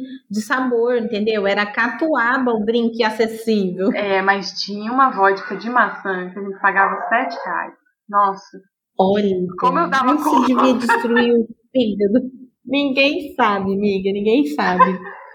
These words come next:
Speaker 1: Balalaica pra que te quero, né,
Speaker 2: Nossa.
Speaker 1: menina? Ai, nem vamos falar de fortinho, não vamos falar de fortinho.
Speaker 2: Tá bom.
Speaker 1: Porque o bicho vai pegar.
Speaker 2: Então tá bom.
Speaker 1: <laughs>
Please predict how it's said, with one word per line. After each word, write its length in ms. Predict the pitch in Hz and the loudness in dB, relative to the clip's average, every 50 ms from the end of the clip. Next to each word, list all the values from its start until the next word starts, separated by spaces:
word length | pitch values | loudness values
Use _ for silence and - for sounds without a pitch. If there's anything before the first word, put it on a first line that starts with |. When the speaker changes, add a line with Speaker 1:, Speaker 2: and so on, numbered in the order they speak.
| - - - 339 - | -14 -12 -12 -10 -4
Speaker 1:
Balalaica 720 | 202 220 226 233 233 233 233 233 226 233 240 240 262 285 285 | -2 0 0 2 2 2 2 2 2 2 2 0 0 -2 -2
pra 160 | 277 269 285 | 0 0 0
que 140 | 285 311 302 | 0 0 0
te 160 | 302 339 311 | 0 0 -2
quero, 440 | - - 240 196 196 190 180 185 190 | 0 -2 -2 -2 -2 -4 -4 -4 -2
né, 260 | 220 269 269 233 214 | 0 0 2 2 2
Speaker 2:
Nossa. 160 | 214 208 214 208 | 4 4 4 4
Speaker 1:
menina? 160 | 185 175 175 - | 2 0 -4 -4
Ai, 480 | 339 339 339 339 339 330 311 311 320 311 | -2 0 2 2 2 0 0 -2 0 0
nem 360 | 285 254 247 247 277 330 370 | 0 0 0 0 2 2 2
vamos 220 | 349 359 370 359 - | 2 0 0 0 0
falar 220 | 320 277 277 294 | 0 0 0 0
de 120 | 269 302 302 | 0 -2 -2
fortinho, 1040 | - - 311 285 285 294 285 285 - - 269 254 254 254 262 262 269 269 285 311 302 | -2 -2 -2 0 0 0 -2 -2 -2 0 0 2 2 2 2 2 2 0 0 0 0
não 160 | 277 277 302 | 2 2 2
vamos 160 | 302 285 294 | 2 2 2
falar 140 | 285 269 262 | 2 0 0
de 100 | 254 262 | -2 0
fortinho. 920 | - 247 240 262 254 - - 240 233 226 226 226 233 240 247 247 254 277 262 | 0 0 0 0 -2 -4 -4 -4 -2 -2 0 0 0 0 0 0 0 0 2
Speaker 2:
Tá 160 | 247 220 214 | 0 0 2
bom. 380 | 190 208 185 175 175 175 - - - | 2 2 2 2 0 -4 -10 -14 -2
Speaker 1:
Porque 540 | 330 453 466 - 349 349 233 247 220 214 214 | 2 4 4 6 4 4 2 2 2 2 0
o 40 | 220 | 0
bicho 200 | 208 220 226 - | 0 -2 0 2
vai 120 | 247 240 240 | 0 0 0
pegar. 300 | - 330 302 247 233 - - _ _ _ | 0 -2 -2 -2 -4 -6 -6 _ _ _
Speaker 2:
Então 180 | - - 269 | 2 4 4
tá 140 | 262 254 247 240 | 6 4 4 4
bom. 340 | 254 269 320 302 - - | 4 4 4 2 2 -2
Speaker 1:
<laughs> 560 | - 294 311 339 349 349 330 - 330 339 - | -2 0 0 2 4 2 4 4 2 0 0